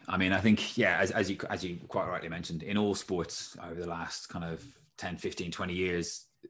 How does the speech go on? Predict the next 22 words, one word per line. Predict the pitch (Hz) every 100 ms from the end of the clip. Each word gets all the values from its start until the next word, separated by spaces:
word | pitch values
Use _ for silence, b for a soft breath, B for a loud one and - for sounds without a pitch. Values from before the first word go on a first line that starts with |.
| 104
the | 92
research | 98 95 95 -
has | 85
exploded | 80 - 98 92 90
on | 85 82
demonstrating | 87 87 82 90 85 85
the | 80
positive | - 90 87 82
impact | 85 85 82
that | 80 78
strength | - 90 85
training | - 87 82
and | 82
specific | - - 101 - 90
strength | - 85 -
training | 87 82 80
for | 76 - 90
sports | - 87 80 -
can | 85
have | 82 80 80
on | 78
performance. | - - 92 90 85 -